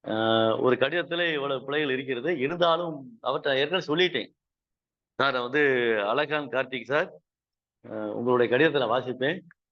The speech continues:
ஆஹ், ஒரு சில பிழைகள்லாம் இருக்கு, அதை திருத்தம் செய்வேன் என்று சொல்லியிருந்தேன். அதே மாதிரி ஒரு கடிதத்துக்கே இவ்வளவு நேரம் ஆயிருக்குது. அப்படி படிப்படியா போவோம். சரிங்களா? வாழ்த்துக்கள். இனி கடிதங்கள்லாம் இருக்குது, நிறைய கடிதங்கள் இருக்குது. உம், கடிதமா எழுதி அனுப்பியிருக்கீங்க.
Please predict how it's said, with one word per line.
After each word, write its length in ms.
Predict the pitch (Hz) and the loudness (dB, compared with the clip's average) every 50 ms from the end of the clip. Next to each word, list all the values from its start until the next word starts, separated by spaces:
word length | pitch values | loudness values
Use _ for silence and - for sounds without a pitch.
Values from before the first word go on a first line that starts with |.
| _ _ _ - - | _ _ _ -14 -10
ஆஹ், 340 | - 107 107 104 101 101 101 | -8 -6 -4 -4 -4 -2 0
ஒரு 240 | 107 117 117 113 113 | 2 4 4 4 4
சில 180 | 113 113 110 | 4 2 2
பிழைகள்லாம் 440 | 101 - 127 143 151 143 135 139 135 | 2 4 4 4 6 6 6 4 4
இருக்கு, 180 | 123 120 131 139 | 2 2 0 -2
அதை 140 | 131 113 - | -2 -2 -2
திருத்தம் 400 | - 139 135 139 135 135 131 131 | -2 -2 -2 0 -2 -2 -2 2
செய்வேன் 340 | 131 123 123 123 123 117 120 | 4 4 4 4 4 2 0
என்று 200 | 127 123 113 117 | 0 0 0 2
சொல்லியிருந்தேன். 400 | 131 131 113 - 101 131 165 - - _ _ _ _ _ _ _ _ _ _ | 2 2 2 0 -2 -4 -6 -6 -12 _ _ _ _ _ _ _ _ _ _
அதே 280 | - 78 98 139 151 | -8 -2 0 2 2
மாதிரி 220 | 143 139 143 147 139 | 2 2 2 2 2
ஒரு 300 | 117 92 98 127 147 151 | 2 2 2 4 4 4
கடிதத்துக்கே 800 | 143 151 156 170 165 165 - 156 151 156 175 170 165 151 135 | 4 4 4 4 2 0 -2 -6 -4 -2 -2 -2 0 0 0
இவ்வளவு 260 | 127 117 117 117 120 127 | 0 -2 -2 -4 -2 -2
நேரம் 180 | 135 131 127 | 0 0 0
ஆயிருக்குது. 480 | 127 117 123 120 104 110 110 135 170 226 - _ _ _ _ _ _ _ _ _ _ _ _ _ - | -2 -2 -4 -6 -8 -6 -4 -4 -4 -6 -6 _ _ _ _ _ _ _ _ _ _ _ _ _ -4
அப்படி 280 | - 107 107 143 147 - | -4 -4 -2 -2 0 2
படிப்படியா 560 | 123 135 139 139 143 135 139 139 143 139 - | 4 4 4 4 4 4 4 4 2 0 -2
போவோம். 360 | 107 110 104 95 98 - _ _ _ _ _ _ - | -4 -6 -6 -6 -8 -12 _ _ _ _ _ _ -6
சரிங்களா? 420 | 113 117 123 135 151 190 214 - - - _ _ _ _ - | -4 -2 0 2 2 0 0 -4 -14 -20 _ _ _ _ 0
வாழ்த்துக்கள். 640 | 98 107 113 - 131 120 120 160 185 - - - - _ - - - _ - | 0 0 0 0 -2 0 2 2 2 0 -4 -12 -20 _ -20 -20 -20 _ -10
இனி 160 | - 117 123 123 120 113 117 113 113 110 104 - | -4 -2 0 0 0 0 0 0 0 0 0 2
கடிதங்கள்லாம் 380 | 135 147 160 160 160 160 151 175 | 4 4 4 6 6 4 2 2
இருக்குது, 320 | 214 180 185 101 95 - - | 0 -2 -4 -6 -6 -8 -6
நிறைய 280 | - 107 123 143 135 | -2 2 2 2 2
கடிதங்கள் 440 | - 131 127 139 143 131 131 123 113 _ _ | 2 0 0 2 0 0 0 -4 -8 _ _
இருக்குது. 540 | 117 113 117 127 131 127 131 120 151 208 214 - _ _ _ _ _ _ _ _ _ | -12 -8 -6 -6 -4 -2 0 0 0 0 -2 -4 _ _ _ _ _ _ _ _ _
உம், 500 | _ 120 113 110 107 104 101 98 95 95 95 | _ -16 -14 -12 -12 -12 -10 -10 -12 -8 -2
கடிதமா 400 | - 127 139 135 143 147 135 127 | 0 2 2 2 2 2 0 -2
எழுதி 200 | 120 120 131 139 | -2 -2 -2 -2
அனுப்பியிருக்கீங்க. 680 | 123 127 127 131 135 123 113 110 104 127 156 202 | -2 -2 -4 -6 -8 -8 -6 -4 0 0 0 0